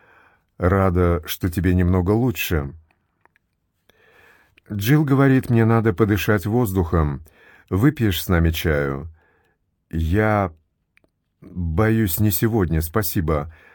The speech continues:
Не очень хорошо себя чувствую». И краем глаза я увидела, что Джилл смотрит на меня. «Эмилина, подожди меня в столовой», попросил он.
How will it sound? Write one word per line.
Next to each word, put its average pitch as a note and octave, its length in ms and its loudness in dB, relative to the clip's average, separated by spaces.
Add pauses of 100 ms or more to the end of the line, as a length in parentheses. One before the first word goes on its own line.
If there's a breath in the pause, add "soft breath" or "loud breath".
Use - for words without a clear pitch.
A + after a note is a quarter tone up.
(380 soft breath)
Не A2+ 200 2
очень G#2 240 0
хорошо G#2 380 -2
себя F#2+ 240 -2
чувствую». D#2+ 720 -4 (1040)
И F2 60 -6
краем A2 400 2
глаза G2+ 360 0
я G2 160 4
увидела, A2 460 2
что F#2 240 -2
Джилл F2+ 320 -2
смотрит F2 560 -2
на E2+ 80 0
меня. D#2 500 0 (840 soft breath)
«Эмилина, F2+ 680 2 (560)
подожди G#2+ 400 0
меня G#2 240 2
в F2+ 60 -2
столовой», D2 680 0
попросил D#2+ 500 -2
он. C#2 240 -6